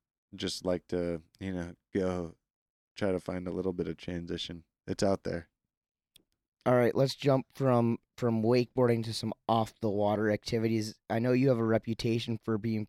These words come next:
Speaker 2: pretty good at, at disc golf. Uh, how often are you playing, if any, anymore?
Speaker 1: Uh, I've actually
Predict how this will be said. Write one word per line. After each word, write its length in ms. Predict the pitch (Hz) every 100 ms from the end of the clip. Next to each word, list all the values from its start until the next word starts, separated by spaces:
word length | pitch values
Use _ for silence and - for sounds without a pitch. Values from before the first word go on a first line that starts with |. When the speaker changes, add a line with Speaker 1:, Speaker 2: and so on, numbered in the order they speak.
| -
Speaker 2:
pretty 220 | 120 113
good 200 | 110 113
at, 180 | 104 - _
at 220 | 110 92
disc 300 | - 117 -
golf. 340 | 117 101 104 - _ _ _ _ _ -
Uh, 200 | 67 -
how 200 | 101 139
often 260 | 120 127 127
are 60 |
you 140 | 110 107
playing, 320 | - 110 110
if 160 | 98 104
any, 200 | 107 107
anymore? 460 | 101 98 92 101 _ _ _ _ _ _ _ -
Speaker 1:
Uh, 340 | 113 135 127 107
I've 140 | 131
actually 560 | 147 - 135 123 117